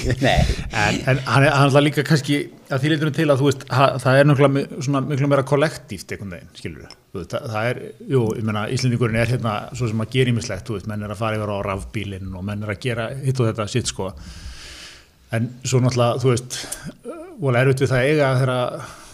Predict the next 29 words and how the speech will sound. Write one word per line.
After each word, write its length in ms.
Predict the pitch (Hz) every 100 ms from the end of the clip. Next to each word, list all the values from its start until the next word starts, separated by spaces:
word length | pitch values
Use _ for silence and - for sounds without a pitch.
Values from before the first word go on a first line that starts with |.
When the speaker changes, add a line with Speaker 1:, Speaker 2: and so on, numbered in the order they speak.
| - - -
Speaker 2:
út 180 | - 131
í 80 | 127
heimi 240 | 139 135
er 60 | 131
kannski 220 | 127 -
farið 260 | 135 135 127
í 40 | 127
hérna 220 | 147 120
einhverjar, 320 | 117 123 123 139 139
þú 80 |
veist, 140 | 135 131
á 60 | 120
sama 260 | 135 127 127 123 123
árinu 320 | 170 139 135 123
hundrað 360 | 135 131 127 131
nýjar 160 | 127
verksmiðjur 400 | 131 156 147 123
sem 140 | 110 120 117 - - -
spúð, 320 | 139 135 131
sko. 220 | - 98 98 -
Eða, 120 | 131
skilurðu, 160 | 135 131
þetta 140 | 123 127
er 40 |
svona 160 | 131 127 127 -
Speaker 1:
Mhm. 260 | 107 95 101 107 -
Speaker 2:
svo, 160 | 123 127 135
svo 120 | 135
ógeðslega 400 | 143 - 151 147